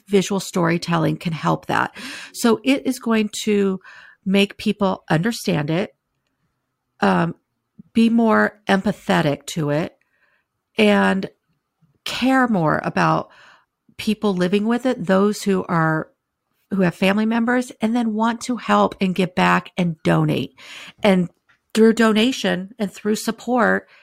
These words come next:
is how we find a cure. And, um,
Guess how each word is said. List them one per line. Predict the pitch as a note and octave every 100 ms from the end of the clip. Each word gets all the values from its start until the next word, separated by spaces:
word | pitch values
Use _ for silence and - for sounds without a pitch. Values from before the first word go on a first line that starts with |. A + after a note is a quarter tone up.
| -
is | G#3+
how | G3+ F#3
we | F#3+
find | E3+ D#3+
a | F3
cure. | - D4 - - - - - - - - B3
And, | A#3+ A#3 A3 G#3+ -
um, | A3+ G#3+ G3 F#3+